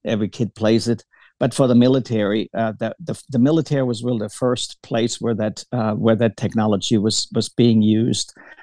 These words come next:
So I was, um, developing software and developing, uh, debugging routines on that, uh, f-, on, on one of the, uh, key technologies that the U S military had. I,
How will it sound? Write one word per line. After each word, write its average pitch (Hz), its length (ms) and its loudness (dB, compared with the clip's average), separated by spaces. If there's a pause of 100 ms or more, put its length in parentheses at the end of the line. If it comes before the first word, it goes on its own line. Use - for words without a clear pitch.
So - 160 2
I 117 160 4
was, 131 380 2
um, 123 580 0
developing 143 460 -2
software 135 800 -4
and 107 260 -4 (100)
developing, 117 760 2
uh, 107 120 -2 (100)
debugging 135 520 0 (360)
routines 147 840 2
on 120 220 0
that, 117 260 -2 (180)
uh, 120 180 -2
f-, - 240 -12 (200)
on, 117 320 2
on 113 200 2
one 127 180 4
of 120 100 4
the, 107 220 -4 (120)
uh, 113 160 -10
key - 220 4
technologies 123 800 4
that 120 180 2
the 117 80 4
U 127 160 6
S 135 160 2
military 110 600 -2 (120)
had. 117 160 2
I, 113 80 2